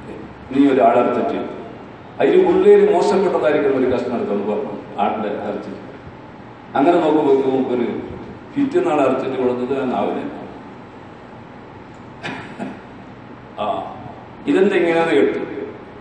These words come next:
നിന്നോടല്ലേ പറഞ്ഞത് മുന്തിയത് കൊണ്ടുവന്നു, നീ നാവിലും കൊണ്ടുവന്നു. രണ്ടാമതായി നീ വലിയ ഏറ്റവും മോശപ്പെട്ട സാധനം എന്ന് പറഞ്ഞിട്ട് കൊണ്ടുവന്ന് പറഞ്ഞിട്ട് കേൾക്കുന്ന ഞാൻ നാവിലെ കൊണ്ടുവന്നല്ലോ. അപ്പൊ പറഞ്ഞു, "ഈ സാധനമാണ് നല്ല എങ്കിൽ ഇതിന്റെ അത്ര നല്ല സാധനം വേറെ ഇല്ല."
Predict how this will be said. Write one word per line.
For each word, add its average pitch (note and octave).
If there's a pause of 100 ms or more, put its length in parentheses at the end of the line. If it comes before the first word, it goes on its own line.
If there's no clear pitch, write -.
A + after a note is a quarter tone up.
(160)
നിന്നോടല്ലേ D#3+
പറഞ്ഞത് C#3+
മുന്തിയത് D3
കൊണ്ടുവന്നു, D3
നീ C#3+
നാവിലും C#3
കൊണ്ടുവന്നു. B2
രണ്ടാമതായി C#3+
നീ C#3+
വലിയ C#3
ഏറ്റവും C#3
മോശപ്പെട്ട D#3+
സാധനം C#3
എന്ന് C3
പറഞ്ഞിട്ട് B2 (920)
കൊണ്ടുവന്ന് A#2+
പറഞ്ഞിട്ട് A#2+
കേൾക്കുന്ന A#2
ഞാൻ A#2
നാവിലെ A2+
കൊണ്ടുവന്നല്ലോ. G#2+ (120)
അപ്പൊ G#2
പറഞ്ഞു, G#2+ (760)
"ഈ -
സാധനമാണ് B2+ (300)
നല്ല C#3+
എങ്കിൽ C#3+
ഇതിന്റെ C#3
അത്ര C#3+
നല്ല B2+
സാധനം A#2
വേറെ G2
ഇല്ല." F2+